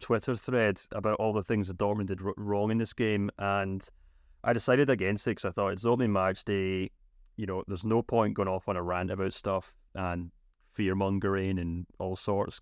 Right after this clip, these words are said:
on a, on, on opening match day, so I just let it be. But it was a game, as a performance against Cologne that kind of rung all my alarm bells. You know, Terzic playing two kind of holding midfielders with Marco Reus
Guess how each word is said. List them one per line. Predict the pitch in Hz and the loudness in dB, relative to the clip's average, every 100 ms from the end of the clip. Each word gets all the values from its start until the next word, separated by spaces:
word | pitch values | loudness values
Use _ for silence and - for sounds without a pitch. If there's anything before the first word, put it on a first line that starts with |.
| - | -10
on | - 98 | -4 -2
a, | 92 | -2
on, | 95 92 95 | -4 -4 -4
on | 98 95 - | -4 -6 -4
opening | 104 95 | -4 -2
match | 87 90 - | -2 -4 -4
day, | 110 92 | -4 -4
so | - 92 90 | -2 -4 -2
I | 101 | -4
just | 98 | -4
let | 113 104 | -2 -2
it | 85 | -2
be. | 92 | -4
But | 95 95 - - _ _ _ - _ _ - | -2 -2 -4 -8 _ _ _ -20 _ _ -6
it | 127 | 0
was | 127 123 | 2 2
a | |
game, | 110 117 117 127 123 - - | 2 2 2 2 2 0 -6
as | 107 | -6
a | |
performance | - 107 117 110 120 | -6 -6 0 0 0
against | 123 123 - | -2 -4 -2
Cologne | 135 120 | -2 0
that | 104 - | -2 -6
kind | - 113 | -4 -2
of | 104 92 95 | -2 -2 0
rung | 101 98 | 2 2
all | 98 | 2
my | 95 87 | 2 0
alarm | 87 92 101 | 0 0 0
bells. | 107 101 98 - - | 0 0 -2 -6 -12
You | 98 | -6
know, | 98 92 - - | -4 -6 -10 -6
Terzic | 117 107 113 117 - | 0 0 0 -2 -6
playing | - 107 104 98 95 95 _ - - - - - - - _ | -6 -4 -2 -2 -2 -6 _ -20 -20 -20 -20 -20 -20 -20 _
two | - 123 113 113 | -4 2 2 2
kind | - 113 | 0 0
of | 98 | 0
holding | - 113 107 107 | -2 -2 2 2
midfielders | 101 90 107 104 104 110 107 104 | 0 -2 -2 0 2 2 2 0
with | 98 90 | -2 -4
Marco | 104 104 - 98 | -2 -2 -2 -4
Reus | 92 95 101 98 - | -2 0 0 0 -8